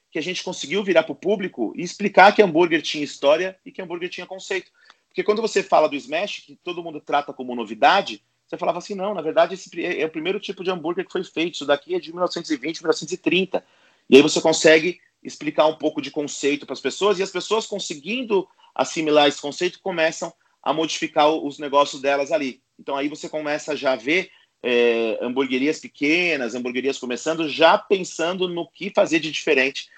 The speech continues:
já que tem um produto com possibilidade na, nas mãos ali, né? Então é isso, eu vejo agora o mercado um pouco mais criativo, né? E vira e mexe aparece alguma coisa que você fala, "Poxa, isso daí é legal." O Pérez mesmo, né, em dois mil e dezoito, estourou com, com um case super,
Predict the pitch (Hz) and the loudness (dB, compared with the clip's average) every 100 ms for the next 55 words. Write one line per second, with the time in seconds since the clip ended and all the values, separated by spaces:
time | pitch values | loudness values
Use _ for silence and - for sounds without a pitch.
0 | _ _ - 127 135 127 131 131 127 113 | _ _ 0 0 0 -2 -2 0 0 2
1 | 120 120 - 123 120 123 117 120 113 110 | 2 0 -4 -4 -4 -2 0 4 8 8
2 | 110 117 117 98 113 120 117 113 107 135 | 6 0 0 0 -2 -2 0 0 2 0
3 | 110 92 _ _ - 113 120 _ - 127 | 0 -4 _ _ -6 -6 -6 _ -6 0
4 | 156 143 131 117 143 139 135 131 127 - | 2 2 0 -2 0 2 2 2 -2 0
5 | 131 123 - 156 170 143 131 135 135 - | 0 -2 -6 -6 -4 -4 -2 -2 -6 -14
6 | _ _ _ _ - 135 135 - 139 151 | _ _ _ _ -6 -2 -2 -2 -2 -4
7 | 196 - _ _ 127 170 - 127 190 196 | -6 -16 _ _ -6 -6 -8 -10 -6 -2
8 | 135 - - 160 131 147 143 143 139 - | -2 -2 -2 0 0 -2 -4 -4 -6 -8
9 | - 214 139 - 135 - 104 113 113 127 | -10 -2 -2 -2 -6 -8 -8 -2 0 2
10 | 143 139 117 95 101 113 120 139 92 98 | 4 4 4 -2 -6 -2 -2 -2 -6 -8
11 | 139 107 101 127 101 95 107 104 90 101 | -8 -8 -8 -6 -6 -4 -4 -4 2 4
12 | 135 113 98 - 120 110 110 - 117 - | 4 2 -2 0 4 6 6 4 -2 -8
13 | 110 - 110 104 - 135 135 147 | -8 0 0 0 -4 -2 4 4